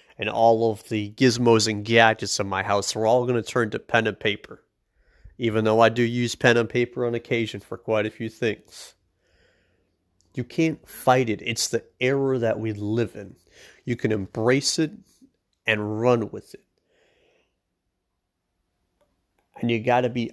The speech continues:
honest with yourself. I know as humans, we naturally hate change.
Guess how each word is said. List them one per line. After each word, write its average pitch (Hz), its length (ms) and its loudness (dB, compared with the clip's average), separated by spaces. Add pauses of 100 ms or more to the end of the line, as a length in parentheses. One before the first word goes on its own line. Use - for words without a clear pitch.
honest 127 540 -6
with 107 160 -12
yourself. - 720 -12 (280)
I - 100 -8
know 107 320 -2 (120)
as 107 200 -2
humans, 143 340 0
we 110 120 0
naturally 127 600 0
hate 131 320 -2
change. - 800 -6